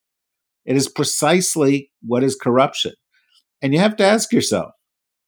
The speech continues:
would the Chinese have given five million dollars to the Trump International Hotel if they didn't think it was gonna benefit them? They didn't do it before Trump was there. You know, they shifted the money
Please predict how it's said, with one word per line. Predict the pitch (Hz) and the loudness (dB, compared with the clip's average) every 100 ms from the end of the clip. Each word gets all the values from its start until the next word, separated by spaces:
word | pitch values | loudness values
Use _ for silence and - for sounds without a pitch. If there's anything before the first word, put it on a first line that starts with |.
| _ _ - | _ _ -20
would | 78 90 120 135 | -6 2 4 4
the | 160 | -2
Chinese | 151 156 147 151 151 170 185 185 - _ _ - | -2 -2 -2 -2 -4 -2 -4 -6 -12 _ _ -12
have | 101 82 | -10 -2
given | 101 135 175 151 | 0 2 0 -2
five | - 110 101 135 127 | -4 0 2 2 2
million | 110 107 113 139 135 117 | 0 2 2 2 0 0
dollars | 87 113 143 156 - | 0 0 0 0 -4
to | - | -6
the | 95 90 | -6 -6
Trump | - 113 127 151 | -2 -2 0 0
International | 123 107 98 113 - 139 | 0 0 -2 -4 -4 -4
Hotel | 117 107 101 95 113 156 - _ _ _ _ _ | -2 -2 -4 -4 -4 -6 -12 _ _ _ _ _
if | 123 | -6
they | - 123 | 2 2
didn't | 104 110 127 151 175 | 4 4 4 4 -2
think | - 147 143 | 0 0 0
it | - | -2
was | 135 107 | -2 -2
gonna | 135 127 | 0 0
benefit | 107 107 135 - 175 - | 2 0 -2 -2 -6 -2
them? | 190 240 - _ _ _ _ _ _ _ | -2 -2 -8 _ _ _ _ _ _ _
They | 123 | 4
didn't | 147 190 143 - | 6 6 4 4
do | 139 165 | 6 8
it | 160 - _ _ - | 6 0 _ _ -2
before | 135 - 180 180 | -2 4 6 6
Trump | 113 - 120 117 | 4 2 2 0
was | 113 107 | -2 0
there. | 117 98 110 151 202 _ _ _ _ _ _ | 0 0 -2 -4 -6 _ _ _ _ _ _
You | 127 | 2
know, | 131 | 2
they | 131 131 | 4 2
shifted | 123 - - 185 185 214 143 | 2 0 2 2 0 -4 -2
the | 185 | -2
money | 120 147 233 82 185 190 | 0 2 2 -2 -6 -12